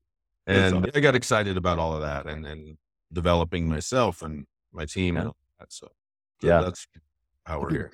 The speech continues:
Speaker 1: Yeah, a fairly natural progression. I, I, what I loved about that just a few minutes there is that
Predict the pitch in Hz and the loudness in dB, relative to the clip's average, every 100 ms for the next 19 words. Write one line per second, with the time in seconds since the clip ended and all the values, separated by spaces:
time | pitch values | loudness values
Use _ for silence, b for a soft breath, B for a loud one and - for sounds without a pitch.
0 | _ 139 156 110 180 123 110 107 104 95 | _ 6 6 6 4 4 4 2 -2 -2
1 | 78 101 - 87 87 90 90 87 - - | 2 2 2 0 0 0 0 -2 -8 -8
2 | 87 90 90 101 110 92 82 73 90 92 | 0 0 4 4 4 0 -6 -2 0 0
3 | - 85 - - 87 - - 90 92 95 | -2 -6 -6 -12 -12 -10 -2 2 2 0
4 | - 82 80 76 76 78 76 | 0 -2 0 -2 -4 -2 -2